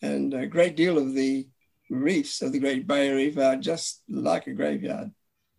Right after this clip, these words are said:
Uh, there was the once, they were vibrant and full of life, and a vibrant, full of life reef is quite noisy because it's full of all, all sorts of little critters that chatter to each other for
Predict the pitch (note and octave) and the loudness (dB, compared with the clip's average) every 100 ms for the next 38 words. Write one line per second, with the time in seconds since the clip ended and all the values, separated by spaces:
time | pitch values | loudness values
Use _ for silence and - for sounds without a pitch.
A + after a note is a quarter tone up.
0 | _ _ _ - C#3+ C3+ - C#3 C#3 C#3 | _ _ _ -8 -4 -4 -4 -2 2 6
1 | D3 C3+ D3 D3 D#3 C3 - C3+ C3+ C3 | 6 6 4 4 2 2 2 2 2 0
2 | - B2 D#3+ E3 D3 D3+ C#3+ C3 G#3+ F3+ | -4 2 6 8 8 4 2 -2 0 2
3 | C#3+ C#3 C3+ - D#3 D#3 D3+ C#3+ - F#3 | 4 6 6 4 6 6 6 0 4 6
4 | G#3 G#3 C#3+ - E3+ D3+ C#3+ C3+ C3 C#3 | 6 4 2 0 0 4 6 4 4 0
5 | F3 D3 C3+ C3+ - F#3 C3+ C#3+ E3 D3 | 2 2 2 -4 -2 0 6 6 4 0
6 | - - _ _ _ _ - - _ G3 | -6 -16 _ _ _ _ -20 -20 _ 0
7 | C#3 C3+ - A#3+ D#3+ G3 G#3 A3+ G#3+ B3 | 0 2 4 6 6 6 6 6 6 8
8 | A3 F#3 F3+ A3+ C3+ - D#3+ C#3 C3+ - | 8 4 2 2 0 0 0 0 -2 -2
9 | - - - - - - - - - | 0 2 0 -6 -8 -6 -6 -8 -14